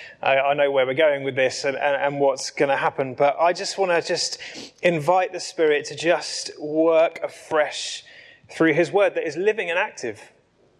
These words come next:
His word that is living and active. And whenever we come to his word and we invite his Spirit to read it with us and through us and to us, that he can reveal new things.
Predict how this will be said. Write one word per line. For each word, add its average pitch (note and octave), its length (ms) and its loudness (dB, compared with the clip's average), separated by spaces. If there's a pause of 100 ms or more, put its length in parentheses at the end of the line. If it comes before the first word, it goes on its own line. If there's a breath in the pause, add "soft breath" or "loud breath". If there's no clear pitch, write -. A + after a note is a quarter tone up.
(160)
His C#3+ 180 -2
word E3+ 240 4
that C#3+ 160 -4
is C3+ 100 -6
living F3+ 380 2
and F3 100 0
active. C#3+ 300 -4
And C#3+ 100 -8
whenever F#3 460 2
we F#3+ 160 4
come F3 280 -4
to D#3 120 -4
his D3+ 220 -2
word C#3 420 4
and C#3 140 -4
we C#3 100 -2
invite C#3+ 320 0
his C#3+ 220 -8
Spirit D3+ 440 0 (100)
to C3 200 -2 (420 loud breath)
read D3 360 4
it C#3 100 0
with D3 200 4
us A#2+ 280 2
and B2 180 -8
through C#3+ 220 4
us A#2+ 180 0
and B2+ 160 -10
to D3 220 2
us, A2 280 0
that C3 200 2 (380 loud breath)
he D#3 140 2
can D3+ 160 -4
reveal C#3+ 400 2
new C#3+ 260 -2
things. B2 720 -2